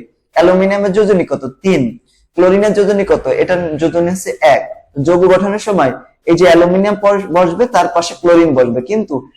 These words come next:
এই যে একটা চলে যাবে অ্যালুমিনিয়ামের কাছে, যে এক এখানে বসবে, আর এই যে তিন, এই তিনটা চলে যাবে ক্লোরিনের পাশে, তার মানে এখানে তি-, থ্রি হয়ে যাবে। তো এখানে যদি এক থাকে সেটা দেওয়ার প্রয়োজন হয় না, এটা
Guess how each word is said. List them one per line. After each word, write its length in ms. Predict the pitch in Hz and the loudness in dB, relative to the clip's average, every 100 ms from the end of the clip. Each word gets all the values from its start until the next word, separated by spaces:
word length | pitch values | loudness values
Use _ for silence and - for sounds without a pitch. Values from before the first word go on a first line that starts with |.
| _ - | _ 0
এই 140 | 196 | 2
যে 140 | 190 | 4
একটা 440 | 220 - 180 - 196 | 4 4 0 0 -2
চলে 240 | 190 175 | 0 2
যাবে 400 | 151 147 196 240 | 2 2 0 -2
অ্যালুমিনিয়ামের 640 | - 165 165 170 170 160 139 | 0 2 4 4 2 2 0
কাছে, 400 | - 117 - 120 | -2 -4 -4 -6
যে 160 | 120 - | -6 -2
এক 200 | 147 143 | -2 -2
এখানে 280 | 135 143 131 | -8 -6 -4
বসবে, 400 | 113 104 98 113 _ _ - | -4 -6 -10 -16 _ _ -2
আর 200 | - 165 165 | 2 4 4
এই 160 | 202 | 2
যে 120 | 214 233 | 2 0
তিন, 480 | 233 202 160 175 - _ _ | 0 2 2 0 -8 _ _
এই 140 | 170 196 | 0 2
তিনটা 320 | 196 202 196 | 2 0 0
চলে 260 | 190 180 170 | 0 2 4
যাবে 180 | 170 208 | 4 0
ক্লোরিনের 480 | - 180 170 170 160 | 0 2 4 4 2
পাশে, 320 | 135 120 113 101 | 0 -2 -4 -6
তার 120 | 151 | -4
মানে 160 | 165 170 | -2 0
এখানে 240 | 160 170 175 | -2 -4 -6
তি-, 260 | - 151 - | -2 -2 0
থ্রি 120 | 156 156 | 0 2
হয়ে 160 | 139 | 0
যাবে। 240 | 120 104 113 _ _ _ | -2 -4 -6 _ _ _
তো 40 | 185 | 2
এখানে 420 | 185 208 208 208 170 | 2 2 -2 -4 -2
যদি 220 | 185 202 - | 0 2 2
এক 200 | 170 190 - | 2 2 0
থাকে 200 | 220 185 | -4 -4
সেটা 240 | - - 185 | -6 -2 -2
দেওয়ার 280 | 156 175 170 | 2 2 2
প্রয়োজন 360 | 165 156 143 | 2 0 2
হয় 180 | 139 143 | 0 -2
না, 100 | 127 117 | -2 -2
এটা 160 | 117 | -2